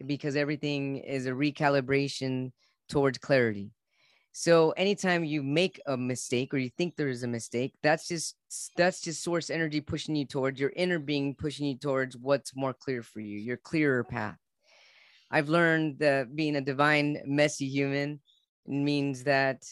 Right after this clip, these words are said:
there are no rejections in life. Everything is a redirection, constantly redirection. Anytime you feel rejected, and there's no,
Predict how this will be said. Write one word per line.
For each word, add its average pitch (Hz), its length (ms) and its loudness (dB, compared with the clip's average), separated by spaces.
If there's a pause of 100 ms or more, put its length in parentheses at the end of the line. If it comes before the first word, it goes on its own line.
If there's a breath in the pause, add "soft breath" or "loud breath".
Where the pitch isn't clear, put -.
(260)
there 139 520 0
are 139 220 0
no 135 580 -2
rejections 131 640 0
in 135 120 -2
life. 135 320 0
Everything 135 400 2
is 123 120 -6
a 127 80 -2
redirection, 127 920 -4
constantly 147 640 -2
redirection. 127 720 -2
Anytime 131 360 -2
you 131 60 -2
feel 131 160 -2
rejected, 123 480 -2
and 147 120 -4
there's 143 220 -4
no, 147 460 0